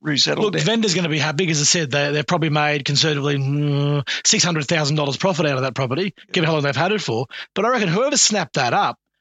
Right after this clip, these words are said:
Speaker 2: I reckon that's unders.
Speaker 1: Definitely. You
Speaker 2: I reckon that's a great buy.
Speaker 1: Definitely. When you got,
Speaker 2: Or
Speaker 1: uh, that close to the beach.
Speaker 2: What was the address again? Just if you didn't hear the podcast last week, where was that one? The
Speaker 1: Oh.
Speaker 2: actual address? Did we have it there?
Speaker 1: <laughs> Yeah, um, twenty-one Sycamore Street at Majimba.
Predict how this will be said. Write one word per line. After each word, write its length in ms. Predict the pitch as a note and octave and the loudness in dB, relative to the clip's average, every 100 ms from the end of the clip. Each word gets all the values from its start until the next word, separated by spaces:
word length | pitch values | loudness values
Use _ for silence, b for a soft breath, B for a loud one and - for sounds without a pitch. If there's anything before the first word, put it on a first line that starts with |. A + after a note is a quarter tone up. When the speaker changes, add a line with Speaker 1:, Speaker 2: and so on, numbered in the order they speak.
| b b - - | b b -6 -2
Speaker 2:
I 280 | A3 C4 A#3 | 0 2 0
reckon 200 | E3+ C#3 | 0 -2
that's 200 | A#2+ - | -2 -2
unders. 580 | C3 G3+ F3 G2+ - - | 0 0 0 0 0 -2
Speaker 1:
Definitely. 360 | F3+ F3+ E3 B2 | -6 -6 -2 0
You 100 | C3+ | 2
Speaker 2:
I 120 | C4+ | 2
reckon 200 | A#3+ E3 | 2 0
that's 160 | D3 D3+ | -2 -2
a 60 | |
great 680 | C3+ G#3+ B3+ C#4+ D4 E4 F4 - | -2 -2 0 0 0 0 -2 -2
buy. 220 | E3 A2+ - - | 0 0 -2 -2
Speaker 1:
Definitely. 400 | C#3+ - C3+ C#3+ | -2 -4 -4 0
When 180 | D3 E3 | 0 0
you 80 | D#3 | 0
got, 140 | D#3 | 0
Speaker 2:
Or 140 | D#4 E4+ | 2 2
Speaker 1:
uh, 380 | - - D3+ C#3+ | 2 0 0 0
that 180 | D3 D3+ | -2 0
close 280 | C#3 D3 D#3 | 0 2 0
to 80 | C#3+ | -4
the 80 | D#3 | -4
beach. 400 | D3+ D#3+ - - | -2 0 0 -2
Speaker 2:
What 120 | D4 | -6
was 80 | D4+ | -2
the 60 | A#3+ | 0
address 260 | F#3+ G#3 G3 | 0 0 0
again? 180 | G#3 A#3 | 0 0
Just 140 | F#3+ | 0
if 60 | F3 | 0
you 80 | |
didn't 180 | F3 G3 | 0 0
hear 100 | F#3+ | 0
the 60 | E3+ | 0
podcast 500 | E3 E3+ F3+ D#3 D#3+ | -2 0 0 2 0
last 240 | D#3 C#3+ | 0 0
week, 200 | D#3 D#3 | 0 -2
where 200 | D3 G#3 | 0 0
was 140 | G#3+ F3 | 0 0
that 160 | G3 | 0
one? 160 | F3+ G#3 D#4+ _ - _ _ - | 0 -4 -6 _ -20 _ _ -4
The 60 | E3 | 0
Speaker 1:
Oh. 60 | |
Speaker 2:
actual 300 | E3+ E3+ F3+ | 2 2 2
address? 400 | D#3 C#3+ F#3 A3 | 0 0 0 0
Did 120 | G#3 | 0
we 60 | F3+ | 0
have 160 | F3+ G3 | 0 0
it 100 | - | 0
there? 220 | G3+ A#3+ | -2 -2
Speaker 1:
<laughs> 340 | D4 - - - | -4 -6 -10 -2
Yeah, 300 | G3 F#3 B2+ D3+ C#3+ | 0 2 0 2 0
um, 300 | C3 - - | 0 -4 -6
twenty-one 400 | - G#3+ F3+ D#3+ E3+ | -2 0 0 0 2
Sycamore 440 | E3+ F3 D#3 D3+ | 0 0 0 2
Street 340 | - E3 D3+ | 2 0 0
at 160 | C#3+ - | -2 -4
Majimba. 540 | D3+ A#2+ C#3+ A#2 F#2+ | -4 -2 -2 -2 -4